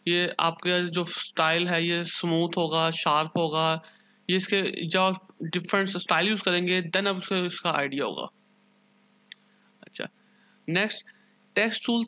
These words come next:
तब तक काम करेगा जब तक आपके पास text tool selected होगा, यानी कि उसकी formatting तब आएंगी जब आपके पास text टूल सिलेक्टेड होगा। और इसको click करने के लिए आपको इस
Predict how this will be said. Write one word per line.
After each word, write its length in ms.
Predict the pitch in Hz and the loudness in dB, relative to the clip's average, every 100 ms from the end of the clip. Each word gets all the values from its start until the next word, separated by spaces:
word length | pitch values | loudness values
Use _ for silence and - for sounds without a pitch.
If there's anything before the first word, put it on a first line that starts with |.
| - | 0
तब 180 | 202 - | -2 0
तक 140 | - - | -2 0
काम 240 | 196 196 | 0 0
करेगा 360 | 190 185 180 196 | 0 0 0 -2
जब 260 | 170 196 - | -2 -4 -2
तक 140 | 214 - | -2 0
आपके 220 | 170 170 | 0 2
पास 240 | 190 190 - - | -2 -2 -8 -2
text 280 | 190 196 - | -2 -2 0
tool 140 | 190 | 0
selected 420 | 180 156 - 160 | 0 -4 0 -2
होगा, 160 | 147 123 | 0 0
यानी 140 | 151 | 0
कि 80 | 170 | 0
उसकी 180 | 190 - | -2 -4
formatting 600 | 196 180 170 170 196 196 - | 0 0 2 0 0 -4 -2
तब 180 | 196 190 | 0 2
आएंगी 400 | 170 165 170 175 | 0 0 -2 -2
जब 160 | 180 | 0
आपके 280 | 175 170 185 | 0 0 -2
पास 160 | 180 - | -2 -2
text 300 | 165 165 - | -2 -2 -4
टूल 80 | 175 | -4
सिलेक्टेड 380 | 175 170 - 220 | -4 -6 -2 -2
होगा। 300 | 202 185 190 _ _ _ _ - | 2 0 0 _ _ _ _ -4
और 160 | 190 - | -4 -2
इसको 300 | 214 - 254 | -4 -2 -2
click 240 | 247 220 | 0 0
करने 240 | 214 196 190 | 0 0 0
के 80 | 196 | 0
लिए 260 | 196 196 | 2 0
आपको 400 | 196 170 170 - | 2 0 0 -4
इस 80 | 196 | -6